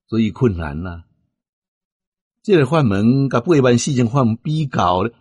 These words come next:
那就容易太多咯。不过容易啊，伊也是有条件。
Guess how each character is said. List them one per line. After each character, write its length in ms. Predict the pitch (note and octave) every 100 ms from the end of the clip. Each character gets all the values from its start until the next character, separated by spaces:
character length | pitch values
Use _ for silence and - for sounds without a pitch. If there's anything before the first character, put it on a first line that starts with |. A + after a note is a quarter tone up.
| _
那 100 | B2
就 120 | A#2+
容 260 | G#2 G#2 G2+
易 100 | G2
太 340 | - B2 F#2
多 240 | E2+ F#2 F2+ F2+
咯。 220 | F#2 D#2+ _ _ _ _ _ _ _ _ _ _ _ _ _ _ _ _ _ _
不 120 | D#2+ E2
过 200 | A2+ A2
容 400 | A2+ A#2+ A#2 B2+
易 300 | C#3 C3+ C3
啊， 240 | A#2+ F2 - _
伊 80 | A#2
也 180 | C#3
是 220 | C3 - G2+
有 180 | F2
条 320 | E2+ A2 A2 G#2
件。 380 | A#2 G#2+ A#2